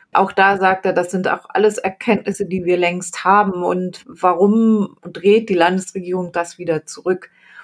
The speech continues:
oder will das zurückdrehen? Also da war die Meinung schon ganz klar. Es gab dann auch noch eine Stellungnahme des Leibniz-Instituts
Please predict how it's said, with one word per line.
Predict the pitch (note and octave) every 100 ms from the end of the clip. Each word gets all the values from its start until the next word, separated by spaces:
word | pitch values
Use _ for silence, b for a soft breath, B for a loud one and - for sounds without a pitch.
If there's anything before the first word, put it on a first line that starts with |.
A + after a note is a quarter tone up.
| B _
oder | D#3+ D#3+ D#3
will | G3+
das | E3+ E3 -
zurückdrehen? | - E3+ - - D3+ D3 D3
Also | - F3 F3+
da | F3 E3+
war | F#3 F#3+ G3 G3 F3 -
die | F#3
Meinung | F3+ E3+ F#3
schon | F3 E3+
ganz | D#3+ D#3 -
klar. | - F#3+ F#3+
Es | F#3+
gab | F#3 F3+ -
dann | F3
auch | - F3
noch | E3+ E3
eine | E3 E3+
Stellungnahme | - F3 F3+ F3 E3+ E3 E3 E3
des | D#3+ - - _ _ _ -
Leibniz-Instituts | D#3 F3 - G3+ G3 F#3+ F#3+ F3+ - F3 - -